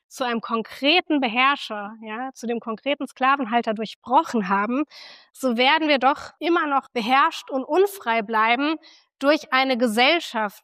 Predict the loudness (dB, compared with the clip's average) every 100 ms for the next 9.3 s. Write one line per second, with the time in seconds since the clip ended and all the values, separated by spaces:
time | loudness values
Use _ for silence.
0 | -8 -2 2 0 0 -2 0 -2 -8 -6
1 | -8 -10 -20 -20 _ -20 -20 -20 -20 -20
2 | _ _ _ -10 -10 -8 -6 -6 -6 -6
3 | 2 2 2 -2 -4 -2 -2 -4 -20 _
4 | _ -10 0 4 4 2 0 0 0 -4
5 | -14 -6 -2 0 -2 -4 -8 _ -2 2
6 | 4 4 2 -2 2 2 2 -2 -4 -6
7 | -6 -4 0 2 2 0 -2 -2 0 2
8 | 2 0 -4 -4 0 2 2 0 -4 -2
9 | -2 -2